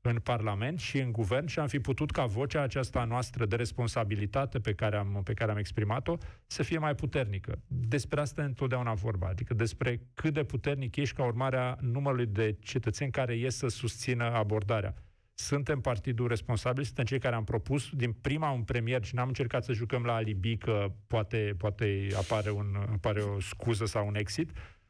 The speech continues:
tocmai din faptul că ne dăm seama în ce situație disperată se află țara în momentul de față și eram gata să fim noi cei care își asumă această guvernare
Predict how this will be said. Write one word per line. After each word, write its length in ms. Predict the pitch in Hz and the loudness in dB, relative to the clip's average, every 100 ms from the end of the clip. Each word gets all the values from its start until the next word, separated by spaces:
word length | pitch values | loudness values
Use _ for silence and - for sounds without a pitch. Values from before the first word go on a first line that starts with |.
| _ | _
tocmai 280 | - 156 165 | -2 0 0
din 100 | 135 | 0
faptul 320 | 127 147 151 | 0 0 -2
că 180 | - 147 | -2 0
ne 120 | 131 | 0
dăm 180 | 113 127 | 0 0
seama 280 | 123 143 139 | 0 0 0
în 60 | |
ce 120 | 123 127 | 0 -2
situație 340 | - 131 135 | 0 0 0
disperată 520 | 110 120 - 120 110 | -2 -2 0 0 0
se 140 | 120 120 | 0 0
află 200 | 107 117 | 0 -2
țara 260 | - 117 | 0 0
în 60 | 110 | 2
momentul 260 | 110 110 | 0 0
de 80 | 107 | 0
față 320 | 101 117 - | 2 0 0
și 120 | 127 139 | 0 0
eram 180 | 127 | 0
gata 240 | 117 123 123 | 2 0 0
să 140 | - | -2
fim 180 | 113 120 | 0 2
noi 180 | 113 117 | 2 2
cei 160 | 123 | 2
care 180 | 110 110 | 2 2
își 140 | 104 110 | 2 0
asumă 400 | 92 120 110 104 - - _ _ - | 0 0 2 0 -4 -18 _ _ -2
această 500 | 107 - 107 - 110 | 0 0 -2 0 -2
guvernare 600 | 95 101 107 101 117 | 0 0 2 2 0